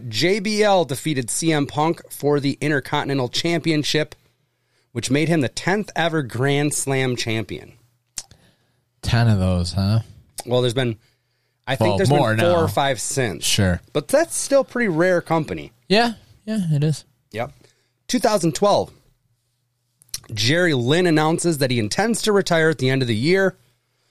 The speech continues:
Speaker 1: although that is eventually pushed to March twenty thirteen to coincide with the twentieth,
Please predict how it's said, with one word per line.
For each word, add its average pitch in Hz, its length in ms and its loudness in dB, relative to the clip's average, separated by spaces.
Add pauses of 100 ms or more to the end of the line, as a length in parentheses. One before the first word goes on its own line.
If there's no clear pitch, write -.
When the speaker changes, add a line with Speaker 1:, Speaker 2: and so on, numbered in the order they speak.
(140)
Speaker 1:
although 113 220 0
that 147 180 0
is 131 100 -2
eventually 127 460 0
pushed - 360 -2
to 117 60 0
March 117 440 0
twenty 147 320 -2
thirteen 131 520 -2
to 101 60 -6
coincide 131 580 0
with 104 100 -8
the - 80 -10
twentieth, 147 560 -2